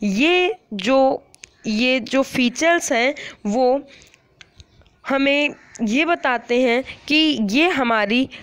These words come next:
democracy, India की democracy के काम के लिए crucial means कितना important है। Some of these will be focus,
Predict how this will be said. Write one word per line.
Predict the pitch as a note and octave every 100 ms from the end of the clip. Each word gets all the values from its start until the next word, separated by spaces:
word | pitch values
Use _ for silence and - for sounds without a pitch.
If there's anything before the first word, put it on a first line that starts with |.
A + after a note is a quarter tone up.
| -
democracy, | F#3+ F3+ B3 C#4+ F4 D4 C4+ -
India | - C4+ C4 C4+
की | C#4
democracy | A3 A3+ A#3 D#4 D4+ C4+ C4 C4
के | C4
काम | B3 A3 G3+
के | G3+ G#3+ G#3+
लिए | A#3
crucial | C4+ A#3+ A#3+ - C4+
means | C#4 D4+
कितना | - B3+ A3+ C#4 -
important | A#3 G3+ G#3 G3 G3 A3+ A3
है। | A3+ G#3+ - A#3+
Some | - - D#4 D#4+
of | D4+ D4+ D4
these | G3+ D#3+ A#3+ D#4 C#4
will | A#3+ B3+ A3
be | B3 A#3+ C#4
focus, | D4 A#3+ C4+